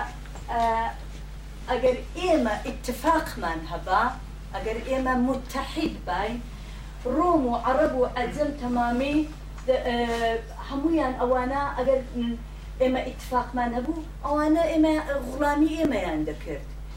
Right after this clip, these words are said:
ئێمە بەڵام بەداخەوە بەخۆی نەبوونی ئیتفاق یعنی، ئەدەوێژدا لەو بێرینەتەوەیەدا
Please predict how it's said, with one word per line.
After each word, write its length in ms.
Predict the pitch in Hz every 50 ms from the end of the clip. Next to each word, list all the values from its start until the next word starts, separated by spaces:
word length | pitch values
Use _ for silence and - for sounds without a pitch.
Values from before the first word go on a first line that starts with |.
| - - - - - -
ئێمە 280 | 277 285 285 285 285 285 277 277 -
بەڵام 320 | 277 277 277 277 277 269 254 262
بەداخەوە 600 | 254 - 302 294 285 - - 254 247 247 247 247 247 - - - -
بەخۆی 400 | 247 240 - - 302 302 294 285 269
نەبوونی 420 | 277 269 - 277 294 285 277 285 - -
ئیتفاق 600 | 294 - - - - - 311 302 262 - - - - - - - - - - - - - - 254
یعنی، 240 | 254 262 269 285 285 285 285 - - - - - - - - - - - - -
ئەدەوێژدا 680 | 285 277 330 349 359 403 403 339 294 - 302 285 285 285 285 285 - - 262 277
لەو 120 | 330 339 285 294
بێرینەتەوەیەدا 920 | 294 262 269 262 254 254 254 - 269 262 262 262 262 247 240 269 262